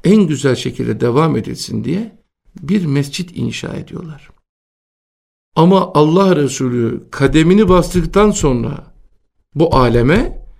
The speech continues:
Cenab-ı Hak Resulullah Efendimiz'e bütün arzı mescit olarak vermiştir.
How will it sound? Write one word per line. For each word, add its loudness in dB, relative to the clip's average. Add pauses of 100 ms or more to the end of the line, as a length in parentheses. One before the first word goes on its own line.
(360)
Cenab-ı 2
Hak -2
Resulullah 2
Efendimiz'e -2
bütün 0
arzı 2 (440)
mescit 0
olarak 0
vermiştir. -14